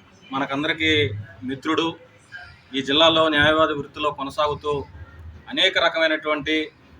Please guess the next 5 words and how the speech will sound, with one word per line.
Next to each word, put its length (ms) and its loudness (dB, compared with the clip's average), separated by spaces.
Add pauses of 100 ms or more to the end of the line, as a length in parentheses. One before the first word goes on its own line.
(180)
రాజకీయ, 500 0
సామాజిక, 580 -2
ఆర్థిక 380 0
పరమైనటువంటి 680 -4
అంశాల్లో 600 0